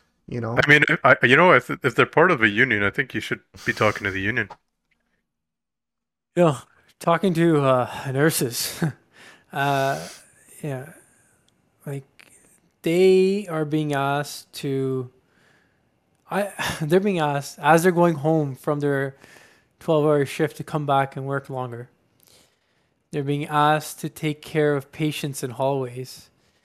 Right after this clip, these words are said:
Speaker 3: where they don't have the materials and, and, and tools and resources that they need that they, they would have in a room to take care of these people. So what they're doing is they're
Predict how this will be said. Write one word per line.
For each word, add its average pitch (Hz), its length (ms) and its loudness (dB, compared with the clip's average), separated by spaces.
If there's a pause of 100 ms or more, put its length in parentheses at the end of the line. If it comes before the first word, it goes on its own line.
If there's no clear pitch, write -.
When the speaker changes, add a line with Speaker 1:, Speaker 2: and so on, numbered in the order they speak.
(380)
Speaker 3:
where 139 200 -2
they 135 120 2
don't 156 220 -2
have 156 600 0
the 160 80 -6
materials 165 1000 2
and, 165 340 -4
and, 156 260 -6 (340)
and 143 380 -10
tools 165 580 2
and 139 140 -4
resources 151 480 -4
that 143 80 -6
they 135 120 -6
need 165 240 0
that 147 120 -4
they, 170 80 -10
they 151 220 -8
would 131 80 -2
have 156 220 2
in 151 80 -2
a 139 40 -6
room 196 400 0 (880)
to 156 400 0
take 151 200 -8
care 185 180 -2
of 196 60 0
these 175 120 -6
people. 147 280 -8
So 151 140 -10
what 151 160 -6
they're 156 100 -4
doing 156 220 -2
is 147 100 -2
they're 127 260 -6